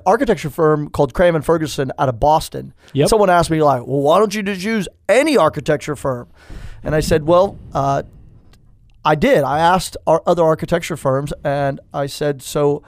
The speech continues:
Speaker 1: how are you gonna deal with a sacrarium?' And they said, 'A what?' And I said,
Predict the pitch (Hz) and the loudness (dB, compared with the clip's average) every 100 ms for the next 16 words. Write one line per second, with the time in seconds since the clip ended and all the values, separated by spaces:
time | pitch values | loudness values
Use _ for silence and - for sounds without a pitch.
0 | _ 208 320 311 226 170 165 156 131 143 | _ 0 2 2 2 2 2 0 -2 -4
1 | - 139 143 139 127 131 120 _ _ _ | -4 0 0 0 -6 -14 -18 _ _ _
2 | _ - 151 147 139 120 - _ - 113 | _ -4 -2 0 -2 -2 -6 _ -12 -2
3 | 143 - _ _ _ _ _ _ _ _ | -2 -2 _ _ _ _ _ _ _ _
4 | _ - 135 127 127 | _ -8 -8 -6 -8